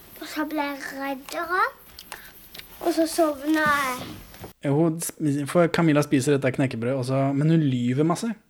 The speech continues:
Speaker 2: Så det er greit. Stjele er ikke lov, men å lyve, det,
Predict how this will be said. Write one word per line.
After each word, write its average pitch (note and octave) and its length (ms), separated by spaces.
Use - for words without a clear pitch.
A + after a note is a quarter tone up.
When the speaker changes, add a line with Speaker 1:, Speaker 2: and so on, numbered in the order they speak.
Speaker 2:
Så - 120
det G#3 140
er E3+ 40
greit. A#2+ 300
Stjele D#3 360
er F#3 140
ikke C3+ 160
lov, B2+ 180
men C#3 140
å D#3+ 40
lyve, F3+ 300
det, E3+ 140